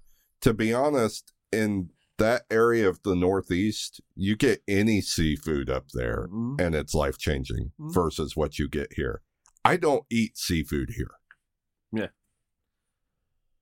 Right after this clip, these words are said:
Speaker 1: I
Speaker 2: Well,
Speaker 1: I'll
Speaker 2: when
Speaker 1: eat seafood on the East Coast, though.
Speaker 2: when I lived in, in Florida, that was basically
Speaker 1: I
Speaker 2: all
Speaker 1: will
Speaker 2: I
Speaker 1: eat seafood in Florida.
Speaker 2: Yeah, that's all I ate. I mean, there was,
Speaker 1: Yeah.
Speaker 2: you know, there was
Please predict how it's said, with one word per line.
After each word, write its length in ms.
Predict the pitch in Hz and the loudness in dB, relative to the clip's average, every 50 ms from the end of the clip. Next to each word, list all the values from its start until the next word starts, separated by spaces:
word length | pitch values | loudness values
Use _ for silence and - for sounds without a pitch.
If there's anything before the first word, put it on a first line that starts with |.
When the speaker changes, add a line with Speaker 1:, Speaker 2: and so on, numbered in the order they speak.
| _ _ - | _ _ 0
Speaker 1:
I 120 | 127 123 | 2 4
Speaker 2:
Well, 200 | 117 117 120 - _ _ _ _ _ _ _ _ | 4 4 2 0 _ _ _ _ _ _ _ _
Speaker 1:
I'll 160 | 101 104 117 | 4 6 6
Speaker 2:
when 100 | 117 117 | 6 6
Speaker 1:
eat 120 | 120 120 - | 4 0 -4
seafood 460 | - - 110 101 - - 95 90 85 | 0 2 2 2 2 2 2 4 4
on 140 | 85 82 78 | 2 2 4
the 80 | 76 | 2
East 240 | 76 78 73 - - | 2 2 0 0 0
Coast, 360 | - - 82 73 - - - | 0 2 2 2 0 -4 -4
though. 240 | - 64 57 - - _ | -4 -4 -4 -6 -10 _
Speaker 2:
when 160 | 117 117 113 | -2 0 2
I 80 | 113 110 | 2 2
lived 240 | 110 113 110 101 110 | 2 2 0 0 0
in, 280 | 104 98 98 92 92 _ | -2 -2 -2 -4 -6 _
in 160 | - 117 107 98 | -4 -4 -4 -4
Florida, 500 | - - 107 113 117 107 95 90 92 90 90 | -4 -2 0 0 2 0 0 -4 -4 -6 -6
that 200 | 80 95 101 95 | -4 -2 -2 -2
was 180 | 95 95 87 - | -2 -4 -6 -4
basically 560 | _ 104 104 98 - 101 - - - 92 92 | _ -2 -2 0 -2 -6 -6 -4 -2 0 2
Speaker 1:
I 120 | 92 101 | 2 2
Speaker 2:
all 140 | 98 95 104 | 4 4 6
Speaker 1:
will 80 | 110 117 | 6 8
Speaker 2:
I 40 | 131 | 8
Speaker 1:
eat 180 | 135 135 135 | 6 6 2
seafood 480 | - - 139 127 117 - 139 131 127 131 | 0 2 2 2 2 4 2 2 4 4
in 120 | 135 131 | 2 2
Florida. 480 | 131 160 160 165 160 127 95 78 - - _ | 2 2 4 6 6 6 4 2 0 -4 _
Speaker 2:
Yeah, 280 | 98 113 107 92 90 87 _ _ | -4 -4 -2 -2 -4 -10 _ _
that's 160 | 110 110 - | -8 -8 -6
all 260 | - - 113 113 117 | -4 -2 0 0 0
I 80 | 110 101 | 0 0
ate. 200 | 95 95 95 - - | -2 -4 -4 -4 0
I 60 | 110 | 2
mean, 360 | 110 110 107 104 101 101 95 - | 4 4 4 4 2 0 -2 0
there 100 | 113 120 | 2 4
was, 180 | 123 117 - | 4 4 4
Speaker 1:
Yeah. 160 | 80 73 67 - _ _ _ _ _ _ _ _ _ _ _ | 2 0 -2 -6 _ _ _ _ _ _ _ _ _ _ _
Speaker 2:
you 100 | 107 113 | -2 0
know, 140 | 107 107 98 | 0 0 0
there 140 | 87 117 117 | 0 -2 -2
was 200 | 113 107 95 | -2 -2 -4